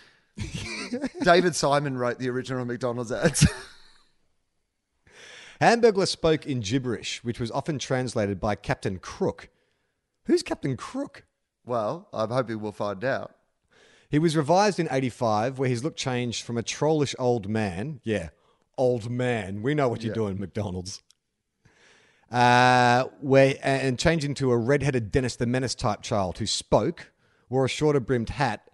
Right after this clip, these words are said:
Speaker 2: and a black cape with yellow inside. Previously, his unintelligible mutterings became the familiar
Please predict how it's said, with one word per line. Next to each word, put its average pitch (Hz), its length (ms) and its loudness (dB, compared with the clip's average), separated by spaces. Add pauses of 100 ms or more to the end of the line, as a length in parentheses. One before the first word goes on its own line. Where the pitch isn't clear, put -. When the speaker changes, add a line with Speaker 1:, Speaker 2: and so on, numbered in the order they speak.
(100)
Speaker 2:
and 107 100 -4
a 107 40 -4
black 127 300 -2
cape 113 220 -2
with 104 120 -4
yellow 107 260 0
inside. 98 480 -2 (200)
Previously, 254 480 2
his 165 180 2
unintelligible 147 720 -2
mutterings 104 520 -2
became 117 260 -2
the 110 60 0
familiar 117 600 2